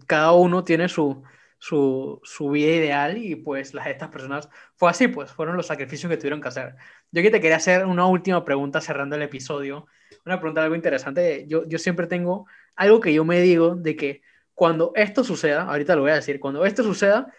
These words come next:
ese es el día que yo voy a decir, "Lo logré, lo logré". O sea, mi, mi vida, mis objetivos, digamos que objetivos financieros, yo sé, ese día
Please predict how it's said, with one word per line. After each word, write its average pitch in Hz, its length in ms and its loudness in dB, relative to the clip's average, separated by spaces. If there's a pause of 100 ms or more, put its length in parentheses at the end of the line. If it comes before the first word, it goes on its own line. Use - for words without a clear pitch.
(420)
ese 214 260 4
es 214 60 4
el 165 120 2
día 170 180 4
que 156 100 -2
yo 147 120 4
voy 160 140 6
a 151 40 6
decir, 151 380 -2
"Lo 175 220 6
logré, 139 560 2 (680)
lo 143 180 2
logré". 131 380 0
O - 40 -20
sea, 135 180 -2
mi, 147 180 -10
mi 151 100 -2
vida, 214 280 6
mis 190 140 0
objetivos, 196 600 4 (260)
digamos 208 280 2
que 202 80 2
objetivos 165 400 2
financieros, 185 640 0
yo 156 140 -4
sé, 170 280 -4
ese 247 340 4
día 233 320 0